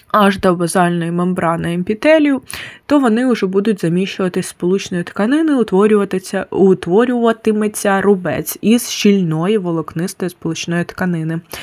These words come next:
Так само, наприклад, після інфаркту міокарда сполучна тканина заміщує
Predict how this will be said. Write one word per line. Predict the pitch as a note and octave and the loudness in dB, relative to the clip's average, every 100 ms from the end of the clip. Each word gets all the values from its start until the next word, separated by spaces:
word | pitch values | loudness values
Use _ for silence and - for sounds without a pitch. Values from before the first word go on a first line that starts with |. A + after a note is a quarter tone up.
| - - _ | -16 -20 _
Так | A#3 A#3 | -4 -2
само, | - D4 D#4 D4 | 0 2 2 2
наприклад, | A#3 F#3+ G#3 C4 - A#3+ - | 0 0 2 2 0 -4 -2
після | G3 B3+ - A3+ | 0 0 0 -2
інфаркту | G3+ - G3+ G3+ - | -2 -2 -2 0 -2
міокарда | F#3 E3 E3 - A#3 B3+ B3 A3+ - - - | -2 -2 -4 0 0 2 -2 -4 -12 -18 -20
сполучна | - - A#3+ C#4 A#3 | -4 2 2 2 -4
тканина | G3+ - F3 F#3+ B3 B3 A3+ A3 - | -6 -4 -2 -2 -2 0 2 2 0
заміщує | F3+ A3+ A#3 A3 A3 - - G3+ G3+ G3 G3 | 0 0 2 -2 -4 -8 -4 -2 2 2 2